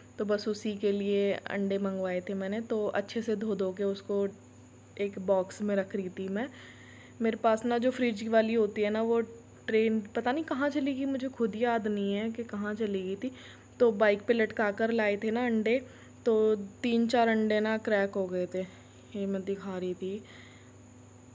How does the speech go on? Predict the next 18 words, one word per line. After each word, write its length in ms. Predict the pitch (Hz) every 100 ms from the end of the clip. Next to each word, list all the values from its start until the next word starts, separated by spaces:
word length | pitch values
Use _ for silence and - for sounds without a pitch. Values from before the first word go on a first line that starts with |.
| - - - - - - - - -
इतना 280 | 214 - 233
अफसोस 520 | 233 - 226 226 247
हुआ 160 | 240 202
ना 100 | 208
मुझे, 300 | 220 220 220
एक 140 | 220
अंडा 200 | 214 214
तो 120 | 214
बिल्कुल 420 | 202 202 196 202
ही 80 | 202
फूट 260 | 214 202 180
गया 240 | 175 170
था, 200 | 165 180 - - -
ये 180 | 190 185
भी 160 | 190
टूट 340 | 185 190 175 -
रहा 120 | 175
था। 320 | 170 180 165